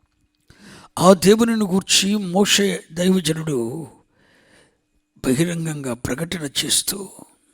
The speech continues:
ఈ నలభై సంవత్సరాల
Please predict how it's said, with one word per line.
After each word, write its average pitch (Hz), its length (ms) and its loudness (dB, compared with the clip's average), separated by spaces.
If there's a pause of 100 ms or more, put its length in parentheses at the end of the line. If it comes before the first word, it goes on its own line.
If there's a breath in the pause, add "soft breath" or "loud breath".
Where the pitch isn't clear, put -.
(1200 soft breath)
ఈ 196 120 4 (280)
నలభై 226 380 6 (140)
సంవత్సరాల 202 600 2